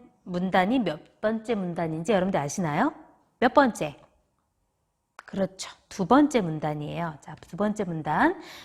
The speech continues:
왜 안 보인대요? 그쵸, 바로 나와요. 뭐래요? 혹시 작아서, 너무 작아서 안 보이는 건 아닐까요? 그렇죠. 그래서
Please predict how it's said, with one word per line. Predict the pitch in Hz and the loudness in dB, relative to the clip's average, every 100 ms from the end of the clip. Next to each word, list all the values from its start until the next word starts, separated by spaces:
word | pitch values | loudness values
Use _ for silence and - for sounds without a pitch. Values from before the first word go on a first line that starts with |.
| - | -2
왜 | 214 370 | 8 8
안 | 370 233 | 10 6
보인대요? | 220 185 165 151 151 - _ _ _ _ _ _ _ _ _ _ _ _ - | 4 4 0 -2 -4 -10 _ _ _ _ _ _ _ _ _ _ _ _ -10
그쵸, | - - | -10 -10
바로 | - 220 226 | -4 -4 -2
나와요. | 165 165 170 165 | 0 2 2 0
뭐래요? | 156 156 170 269 - - - - _ | 0 2 6 4 4 -4 -20 -20 _
혹시 | 415 392 - - 370 370 349 | 2 2 2 6 8 6 4
작아서, | - - 156 160 254 302 294 311 320 330 214 | -4 -2 -2 4 6 6 4 6 6 6 4
너무 | 175 233 339 392 392 | 6 8 8 8 2
작아서 | 294 165 180 233 233 | -2 -4 0 0 0
안 | 170 160 | 0 -2
보이는 | 196 247 320 | -2 0 0
건 | 359 330 | 2 2
아닐까요? | 285 262 254 196 165 151 151 - _ _ | 4 2 2 -2 -2 -4 -8 -18 _ _
그렇죠. | - 214 208 - 160 160 180 | -6 -4 -4 -8 -2 0 0
그래서 | 156 156 220 330 175 | -2 -2 4 4 4